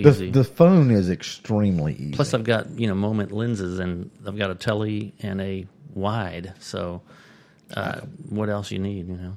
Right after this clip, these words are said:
Speaker 1: Plus, I've got the Moment app, Filmic Pro.
Speaker 2: You know, it kinda makes me
Speaker 1: <laughs>
Speaker 2: okay. So you know what? Hey, let's, let's talk about this for a second. Let's just talk about this since we're all photographers getting ready to travel in a small car.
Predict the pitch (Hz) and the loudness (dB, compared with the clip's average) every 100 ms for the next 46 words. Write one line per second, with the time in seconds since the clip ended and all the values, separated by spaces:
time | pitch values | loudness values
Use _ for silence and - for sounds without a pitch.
0 | - 123 120 107 107 98 98 92 90 107 | -4 -2 0 -2 -2 -2 -2 -4 -4 -2
1 | 110 107 101 - - _ _ _ _ - | 0 0 -4 -8 -20 _ _ _ _ -6
2 | 101 95 - - 123 110 104 101 - 143 | -4 -4 -6 -4 -4 -4 -8 -12 -6 6
3 | 151 170 170 123 - 160 185 160 131 120 | 8 10 8 6 4 4 4 6 4 4
4 | 139 139 117 110 156 147 - 127 - 175 | 4 4 6 6 4 4 6 4 6 6
5 | 165 208 220 202 147 175 170 220 - 240 | 6 6 4 4 6 6 4 0 -2 -4
6 | 262 - 240 160 87 - - - - - | -2 -4 -4 0 0 0 -4 -6 -4 -8
7 | - - 135 151 226 - 147 - 80 69 | -10 -2 0 2 -2 -2 0 0 -2 -4
8 | - 57 - 80 80 76 82 101 110 101 | -4 -8 -6 -8 -2 0 0 -2 -6 -2
9 | 104 98 104 98 85 98 78 90 82 - | 0 -2 -4 -6 -2 -2 2 2 2 2
10 | 98 92 82 71 - 80 69 - 107 - | 2 4 2 -2 -4 -4 -4 -2 -4 -4